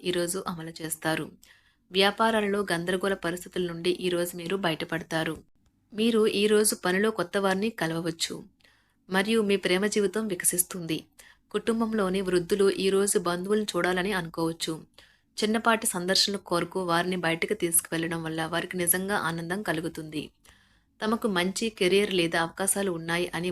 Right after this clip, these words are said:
వైద్య నిపుణులు ఈరోజు వేచి చూస్తారు. వారికి త్వరలో మంచి బ్రేక్ అయితే వస్తుంది. తల్లిదండ్రులు, ఉపాధ్యాయులు మరియు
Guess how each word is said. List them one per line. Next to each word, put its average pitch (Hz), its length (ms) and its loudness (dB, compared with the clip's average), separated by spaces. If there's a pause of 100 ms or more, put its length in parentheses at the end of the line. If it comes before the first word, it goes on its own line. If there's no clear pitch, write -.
వైద్య 170 300 0
నిపుణులు 170 320 -6 (160)
ఈరోజు 180 400 0
వేచి 165 260 0
చూస్తారు. 151 460 -4 (1000)
వారికి 220 400 2
త్వరలో 190 300 2 (100)
మంచి 180 300 -2
బ్రేక్ 196 300 2
అయితే 180 160 0 (100)
వస్తుంది. 160 420 -6 (580)
తల్లిదండ్రులు, 220 600 2 (100)
ఉపాధ్యాయులు 196 540 0 (140)
మరియు 175 240 2